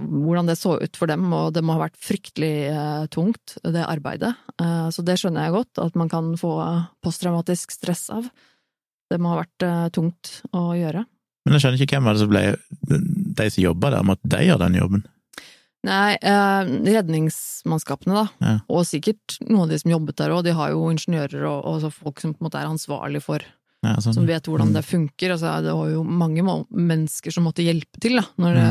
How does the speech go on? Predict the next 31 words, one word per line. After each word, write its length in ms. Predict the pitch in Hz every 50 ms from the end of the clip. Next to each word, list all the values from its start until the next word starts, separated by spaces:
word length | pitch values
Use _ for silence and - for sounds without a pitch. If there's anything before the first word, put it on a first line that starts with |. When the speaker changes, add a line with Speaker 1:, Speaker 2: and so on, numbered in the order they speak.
| 107 156 156
Speaker 2:
Mm. 180 | 151 151 160 165
Speaker 1:
når 80 | 175 170
noe 80 | 170 156
sånt 220 | - 160 151 -
noe 100 | 175 165
skjer, 220 | - - 160 151 151
liksom. 240 | 156 - - 196 196 - - - - _ _ _ _ _ _ _ _ _ _
Men 80 | - 202
det 80 | 196
var 140 | 190 175 160
visst, 260 | 165 185 - - -
eh, 180 | 185 175 175 175
en 100 | 175 170
stor 580 | 165 - - - 170 160 165 165 165 165 170 165 160
påkjenning, 480 | - 165 147 147 156 147 156 160 165 170 -
og 140 | 175 - 165
det, 500 | 165 165 160 156 156 156 160 156 156 156 - _
det 200 | - 185 175 165
kan 140 | - - 156
jeg 100 | 151 160 156
godt, 280 | 151 - _ _ - 160
eh, 180 | 147 147 147 143
forstå, 280 | - - 165 - - 180 202
altså. 220 | 190 156 - 139 - _ _ _ _ _ _ _ _ _ _ _ _ _ _ _ -
Så 160 | - 240 208 -
parken 520 | - - 190 165 - - - 269 285 311
holdt 240 | 262 - - 202 208 -
stengt 540 | - - 202 220 269 285 - _ - - - -
i 320 | 185 180 185 190 190 - - -
en 160 | 175 170 180
måned 480 | 190 190 180 160 156 - - 233 311